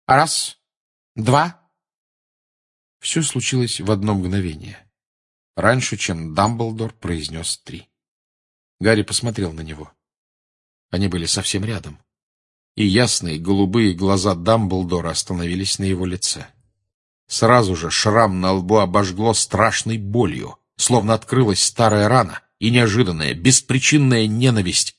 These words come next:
вспыхнула в его душе, такая лютая, что больше всего на свете ему захотелось броситься на этого человека, впиться в него зубами, терзать.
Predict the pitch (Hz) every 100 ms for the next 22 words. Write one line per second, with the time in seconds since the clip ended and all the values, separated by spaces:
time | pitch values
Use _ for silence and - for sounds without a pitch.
0 | - - - 139 - 98 92 87 101 101
1 | 95 - 98 - - 143 95 80 107 139
2 | - 73 - _ _ - - 131 110 196
3 | 147 180 143 - 165 156 139 143 131 101
4 | 113 104 107 104 131 110 87 117 147 151
5 | 110 - 85 87 117 107 98 92 - 107
6 | 123 - - - _ - - 185 143 -
7 | 101 98 139 131 - 147 156 - - 151
8 | 147 135 170 139 -